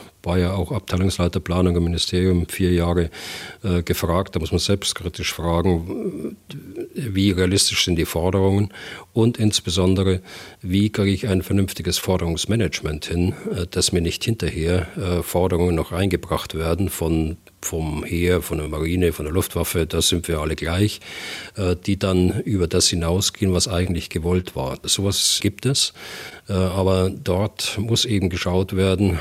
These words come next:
und, äh, ich glaube, das ist auch, äh, ja, zu meiner Zeit schon erkannt worden und, äh, ich glaube, das ist auch die Zielsetzung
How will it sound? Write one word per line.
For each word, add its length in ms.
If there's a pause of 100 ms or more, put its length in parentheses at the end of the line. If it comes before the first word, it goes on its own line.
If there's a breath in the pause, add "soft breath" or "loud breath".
(140 loud breath)
und, 540
äh, 220 (220)
ich 160
glaube, 300
das 120
ist 160
auch, 360 (200)
äh, 560
ja, 280
zu 180
meiner 300
Zeit 240
schon 140
erkannt 460
worden 380 (480 loud breath)
und, 400
äh, 200
ich 180
glaube, 300
das 180
ist 240
auch 200
die 300
Zielsetzung 920